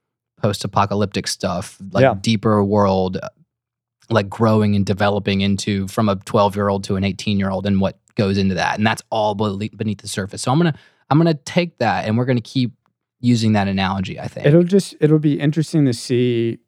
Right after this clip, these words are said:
Speaker 2: what they do in the future that is planned,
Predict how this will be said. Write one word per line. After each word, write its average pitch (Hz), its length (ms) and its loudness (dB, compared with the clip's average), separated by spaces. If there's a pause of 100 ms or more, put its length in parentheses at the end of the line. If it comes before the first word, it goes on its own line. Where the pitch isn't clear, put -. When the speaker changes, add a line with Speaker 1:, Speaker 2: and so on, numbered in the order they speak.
(200)
Speaker 2:
what 135 440 2
they 135 140 2
do 123 220 2
in 123 80 -4
the 120 80 -4
future 120 420 -2
that 107 260 0
is 101 140 -8
planned, 127 720 -4